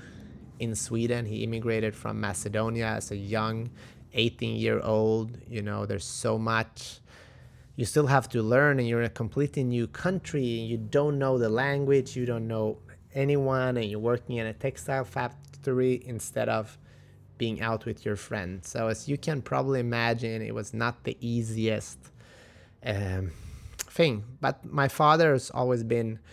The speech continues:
strong and positive, and he found martial arts and karate, and his sensei, Roy Anderson,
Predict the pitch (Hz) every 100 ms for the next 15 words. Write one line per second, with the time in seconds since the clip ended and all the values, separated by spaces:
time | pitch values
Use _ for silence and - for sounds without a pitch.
0 | - - - - 135 127 127 120 110 101
1 | - 117 117 117 113 110 110 107 107 120
2 | 120 - 135 139 143 127 117 113 117 117
3 | - - 110 107 104 - - - 107 104
4 | 104 107 107 - 117 104 107 98 117 -
5 | 110 110 - 110 107 107 104 117 135 127
6 | 107 - - -